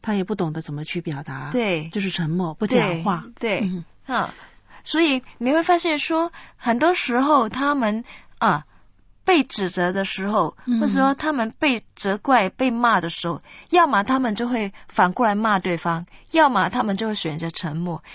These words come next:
Speaker 2: 所以你会发现说，很多男生在不知道怎么去处理的时候，都选择沉默。
Speaker 1: 嗯。
Speaker 2: 这好像我刚刚说到亚当在犯罪的时候，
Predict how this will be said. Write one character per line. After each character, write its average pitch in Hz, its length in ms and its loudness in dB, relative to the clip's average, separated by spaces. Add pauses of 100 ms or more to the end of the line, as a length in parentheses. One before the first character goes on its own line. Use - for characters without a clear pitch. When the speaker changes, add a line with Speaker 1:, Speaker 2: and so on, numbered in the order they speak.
(160)
Speaker 2:
所 - 160 0
以 427 40 2
你 359 60 4
会 277 80 2
发 339 160 4
现 330 160 2
说， 330 240 0 (260)
很 247 300 0
多 349 160 6
男 247 320 2
生 302 380 0 (180)
在 269 380 4 (240)
不 359 140 0
知 381 200 0
道 339 140 4
怎 226 160 -2
么 208 140 0
去 - 180 -2
处 - 340 -6
理 220 100 -4
的 160 120 -6
时 - 240 -6
候， 170 160 -4 (280)
都 262 220 2
选 165 320 -4
择 170 160 -6
沉 170 240 -8
默。 175 260 -8 (140)
Speaker 1:
嗯。 233 160 0
Speaker 2:
这 226 80 2
好 277 140 2
像 254 180 -2
我 208 100 -2
刚 226 200 -2
刚 247 160 -6 (200)
说 214 300 -4
到 208 220 0 (240)
亚 185 240 4
当 214 260 0
在 247 300 0
犯 233 240 -2
罪 233 140 -4
的 254 40 -4
时 - 160 -6
候， 190 80 -6